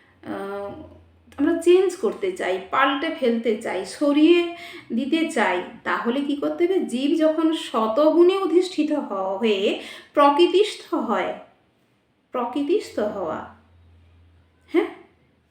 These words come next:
শান্ত হয়ে ভাবনা চিন্তা করে এই, উম,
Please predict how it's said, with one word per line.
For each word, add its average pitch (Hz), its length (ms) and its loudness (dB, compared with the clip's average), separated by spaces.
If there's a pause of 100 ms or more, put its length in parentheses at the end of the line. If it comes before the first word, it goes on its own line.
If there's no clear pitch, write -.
(200)
শান্ত 302 440 -4
হয়ে 247 640 0
ভাবনা 214 280 -6
চিন্তা 214 380 -6
করে 196 520 -8 (340)
এই, 220 160 0
উম, - 380 -8